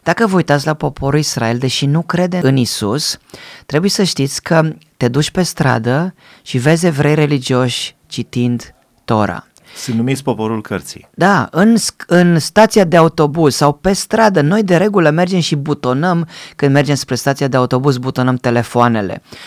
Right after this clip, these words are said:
Speaker 1: Oamenii aceștia s-, merg cu Tora în mână și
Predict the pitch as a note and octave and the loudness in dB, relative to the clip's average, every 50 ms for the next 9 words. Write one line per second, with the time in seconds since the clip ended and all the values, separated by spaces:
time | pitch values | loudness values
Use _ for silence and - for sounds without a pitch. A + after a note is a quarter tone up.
0 | - - - D3 F3+ G3 F#3+ F3+ D#3 - - F3+ E3+ - E3+ D3 - - - - | -12 -4 0 2 2 4 2 2 0 0 -2 -2 -2 0 0 -2 -2 -2 -4 -2
1 | C#3+ C#3+ D#3 F3+ G#3+ G#3+ - - D3+ C#3 - - E3 F3 G3 F#3+ E3+ D#3+ C#3+ C3+ | 0 2 2 4 2 0 -2 -4 -6 -6 -2 0 0 2 4 2 2 2 2 2
2 | B2+ B2+ A#2+ A#2 A2+ A2+ B2 C#3+ F3 G#3+ B3+ - - - - - - - - - | 2 2 2 2 2 2 4 4 2 2 0 -4 -10 -20 -20 -20 -20 -20 -20 -12
3 | - - - - - - E3+ E3+ E3+ E3 D#3 - | -6 -4 -4 -2 0 0 0 2 2 0 -2 -4